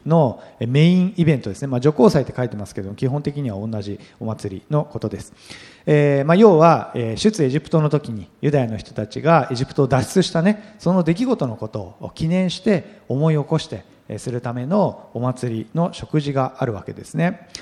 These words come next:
でも、この食事が言ってみれば、まあ、お祭りのピークだし、ユダヤ人にとっては一番大事な、えー、日、大事な時でもあるわけですよね。で、その準備が、えー、整えられて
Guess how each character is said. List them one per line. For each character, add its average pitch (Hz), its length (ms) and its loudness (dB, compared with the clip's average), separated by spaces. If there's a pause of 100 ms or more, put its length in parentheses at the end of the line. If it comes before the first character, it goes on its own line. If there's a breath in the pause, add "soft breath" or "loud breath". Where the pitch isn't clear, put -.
(320 loud breath)
で 240 80 8
も、 233 80 6
こ 247 160 4
の 285 80 4
食 294 220 2
事 277 100 0
が 240 480 0
言 190 100 -4
っ - 20 -20
て 247 100 2
み 233 100 6
れ 208 80 6
ば、 131 120 0
ま 117 280 -4
あ、 - 80 -20
お 143 80 0
祭 180 240 2
り 175 60 2
の 165 100 4
ピ 226 180 2
ー 220 80 0
ク 135 80 -4
だ 90 140 -10
し、 139 280 -2 (240 soft breath)
ユ 147 120 4
ダ 214 140 10
ヤ 214 40 6
人 170 240 0
に 117 60 -8
と 113 100 -8
っ 113 60 -6
て 110 120 -10
は 120 240 -2
一 143 220 -2
番 175 220 4
大 156 180 4
事 139 140 -8
な、 127 240 -6 (200 loud breath)
え 117 140 -2
ー、 - 20 -2
日、 165 240 -2 (220)
大 135 180 2
事 120 80 -4
な 127 100 -4
時 131 200 -6
で 123 80 -6
も 104 120 -8
あ 110 40 -6
る 107 80 -8
わ 92 60 -10
け - 100 -12
で 104 40 -14
す - 60 -20
よ 120 80 -8
ね。 202 280 -2 (320 loud breath)
で、 226 80 4
そ 226 100 4
の 226 120 6
準 226 160 4
備 165 160 2
が、 101 200 -8 (240 soft breath)
え 110 100 -4
ー、 - 20 -6
整 160 420 4
え - 20 8
ら 147 120 4
れ 113 100 -2
て - 160 -12